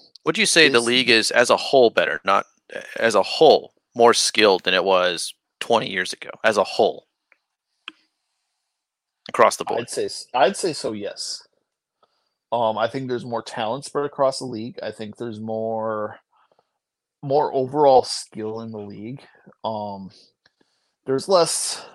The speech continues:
Speaker 2: fighting, there's less stuff like that. And if that's your thing, I get it. But the offense, I mean, as goalies have gotten better, the offense has had to get better to beat those goalies, and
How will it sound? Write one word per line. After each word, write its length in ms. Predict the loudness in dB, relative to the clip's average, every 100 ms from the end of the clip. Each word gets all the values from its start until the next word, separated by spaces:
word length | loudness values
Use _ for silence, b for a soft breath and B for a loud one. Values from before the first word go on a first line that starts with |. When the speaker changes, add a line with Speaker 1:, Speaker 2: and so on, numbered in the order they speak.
| B _ -2
Speaker 2:
fighting, 400 | 0 0 -6 -10
there's 200 | -10 -4
less 180 | -4 -4
stuff 300 | -4 -4 -4
like 200 | -6 -6
that. 340 | -6 -6 -8
And 140 | -10 -12
if 100 | -4
that's 240 | -4 -2
your 100 | -10
thing, 360 | -10 -10 -12 -14 -14
I 300 | -14 -14 -18 _ _ -12
get 220 | -10 -8
it. 300 | -10 -14 -20 b b b _ _
But 200 | 0 0 0 _ _ _ _ _ -16
the 180 | -16 -8
offense, 800 | 0 0 0 -8 -10 -12 -16 -16 -8
I 120 | -8
mean, 340 | -8 -14 -16 -18 b b b _ _ _ -6
as 280 | 0 0 -2
goalies 460 | -4 -4 -2 -6 -6
have 180 | -6
gotten 400 | 0 0 0 -8
better, 560 | -12 -6 -4 -4 -6 -10 -12
the 120 | -14 -4
offense 440 | -2 -2 -4 -10
has 140 | -12 -8
had 180 | -6
to 100 | -6 -12 -12
get 160 | -12 -12 _
better 360 | -6 -6 -6 -8
to 160 | -8 -12 -12
beat 220 | -14 -14 -10
those 240 | -12 -10
goalies, 480 | -10 -10 -10 -14 -16 _
and 460 | -16 -14 -14 -16